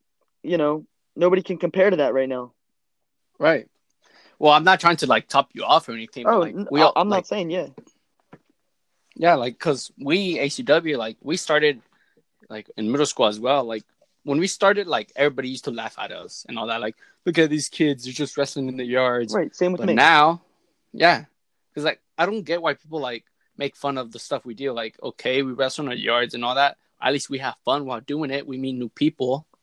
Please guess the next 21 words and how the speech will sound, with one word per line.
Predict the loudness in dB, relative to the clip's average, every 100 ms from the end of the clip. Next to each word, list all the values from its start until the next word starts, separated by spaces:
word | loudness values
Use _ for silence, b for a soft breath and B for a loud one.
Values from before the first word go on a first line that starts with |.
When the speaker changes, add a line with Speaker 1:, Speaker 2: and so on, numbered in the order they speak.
| _
Speaker 1:
They | 0 4
don't, | 6 4 2
they | 2
don't, | 4 2
uh, | 0 -2 -6 -6
they | -4
don't | -4
understand, | -6 -8 -4 -2 -2
man. | -2 -8 -10 _ _
They | 0 0
just | 2
don't | 2 2
get | 6 6
what | 6
we | 6
Speaker 2:
Right. | 4
Speaker 1:
do. | 2 0 -4 _ _ _ _ _
They | -2
don't | 0
understand. | -2 -4 0 4
Speaker 2:
Exactly. | 4 2 -14